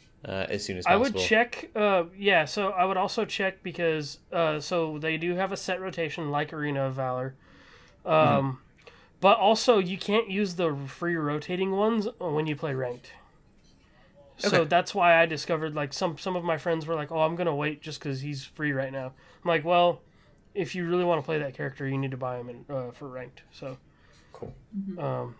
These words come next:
Speaker 2: my mains have been Snorlax. I've used Venusaur a lot. That Solar Beam that Venusaur at just does just melt
Speaker 1: Destroys.
Speaker 2: people. And then, uh,
Speaker 1: That's cool.
Speaker 2: Machamp is kind of my, my third. Yeah.
Speaker 1: I'm wanting Machamp. Machamp seems cool.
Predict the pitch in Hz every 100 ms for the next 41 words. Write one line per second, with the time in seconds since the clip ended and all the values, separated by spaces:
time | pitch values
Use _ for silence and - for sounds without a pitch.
0 | - 165 170 175 170 165 151 143 - 165
1 | 156 147 147 147 147 - 160 139 135 139
2 | 127 131 143 143 - 147 139 143 143 139
3 | 143 147 - - 143 143 135 143 143 139
4 | 131 139 139 156 139 131 131 127 - -
5 | - 160 147 147 135 135 - - _ -
6 | _ 139 139 139 139 - - - 139 135
7 | - - - - - - 165 170 165 165
8 | 156 147 147 139 151 135 135 131 143 143
9 | 139 135 131 - 147 131 135 131 - -
10 | - _ - - _ _ _ _ _ _
11 | _ _ _ _ - - - 131 127 -
12 | - - - 113 107 98 92 95 85 85
13 | 95 - 90 - 85